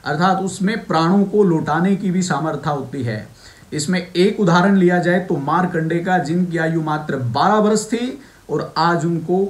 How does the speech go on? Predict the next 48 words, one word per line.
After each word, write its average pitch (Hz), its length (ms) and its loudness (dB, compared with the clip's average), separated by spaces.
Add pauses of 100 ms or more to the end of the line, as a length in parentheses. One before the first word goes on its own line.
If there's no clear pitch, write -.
(160)
कई 202 220 4
बार 165 200 2
उन्होंने 165 320 0
पृथ्वी 156 380 -6
को 151 140 -8
नष्ट 147 360 -4
होते 151 240 -6
देख 151 240 -8
चुके 156 320 -8
हैं 190 440 -4
और 143 240 -6
आज 160 340 0
वो 214 360 4 (600)
अमर 196 300 4
हैं, 220 280 0
अजर 180 300 0
हैं 196 240 2
और 165 180 -4
इस 165 120 -6
सृष्टि 170 280 -4
में 175 160 0
विचरण 147 420 -4
करते 147 300 -8
हैं। 170 200 -2
तब 165 180 -2
आते 170 240 -2
हैं 170 140 0
जब 147 260 -8
प्रलय 147 260 -2
होती 120 320 -6
है। - 140 -12 (840)
तो 190 200 -6
ऐसी 220 280 4
अवस्था 233 360 2
में 233 240 -4
जब 175 200 0
कोई 180 120 0
बैल 156 260 0
टक्कर 185 320 -2
मार 175 220 -2
दे 185 120 -4
तो 175 140 -6
कौन 180 260 0
कौन 175 200 0
से 175 160 -2
प्रयास 151 400 -4
करने 151 300 -6
चाहिए 143 400 -8